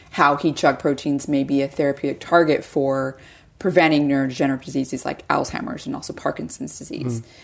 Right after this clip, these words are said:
Speaker 1: And I've always thought, you know, the connection between knowing the sauna activates heat shock proteins. I mean,
Speaker 2: Yeah.
Speaker 1: that's their name. They, they're, they're, you know, they're activated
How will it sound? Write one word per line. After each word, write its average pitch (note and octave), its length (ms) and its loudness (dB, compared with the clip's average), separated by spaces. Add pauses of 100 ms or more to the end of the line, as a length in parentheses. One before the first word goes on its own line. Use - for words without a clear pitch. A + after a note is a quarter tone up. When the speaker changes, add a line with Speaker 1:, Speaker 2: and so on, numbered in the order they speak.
(200)
Speaker 1:
And D#3+ 120 2
I've D#3+ 100 6
always E3+ 300 8
thought, D#3 440 6
you D3+ 100 0
know, C3+ 260 -2
the C#3 100 -2
connection D#3+ 440 0
between C#3+ 400 0
knowing E3 360 4
the D3 60 -2
sauna D3 680 2 (380)
activates D3+ 540 2
heat D3 160 -6
shock C3+ 200 -2
proteins. C#3+ 380 -2
I D3 40 4
mean, D3 180 0
Speaker 2:
Yeah. B2+ 200 6 (140)
Speaker 1:
that's F3 220 4
their D#3+ 140 6
name. C#3 340 4
They, D3+ 180 4
they're, C#3+ 480 6
they're, C#3+ 520 2
you D3+ 120 -2
know, C3+ 120 0
they're C3+ 140 0
activated D3 600 4